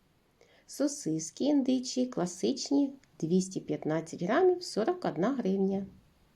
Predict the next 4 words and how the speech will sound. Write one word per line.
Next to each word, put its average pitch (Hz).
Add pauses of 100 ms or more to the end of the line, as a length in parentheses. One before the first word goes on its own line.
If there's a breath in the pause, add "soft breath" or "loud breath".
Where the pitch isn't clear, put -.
(2750 soft breath)
Сосиски 190
рум'яні, 160
вкусняшки 180
варені. 190